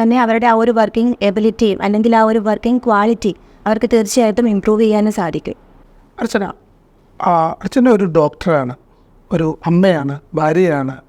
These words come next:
Speaker 2: ആർട്ടിസ്റ്റാണ്, വെൽനസ് കോച്ചാണ്. ഇതിൽ ഏത് ജോബ്, ആ, ഹാൻഡിൽ ചെയ്യുമ്പോഴാണ്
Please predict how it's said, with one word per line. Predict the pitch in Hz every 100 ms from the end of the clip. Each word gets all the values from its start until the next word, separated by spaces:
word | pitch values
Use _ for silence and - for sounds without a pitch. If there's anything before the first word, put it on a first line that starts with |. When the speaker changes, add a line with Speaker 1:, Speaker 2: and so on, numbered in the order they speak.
| -
Speaker 2:
ആർട്ടിസ്റ്റാണ്, | 160 - 185 - 151 139 139
വെൽനസ് | 156 165 185 -
കോച്ചാണ്. | 151 - 123 - _ _ _ _ _ _ -
ഇതിൽ | 294 254
ഏത് | 240 247 254
ജോബ്, | 202 190 185 180 - _ -
ആ, | 180 165 156 151 156 -
ഹാൻഡിൽ | 190 180 185
ചെയ്യുമ്പോഴാണ് | 180 156 147 139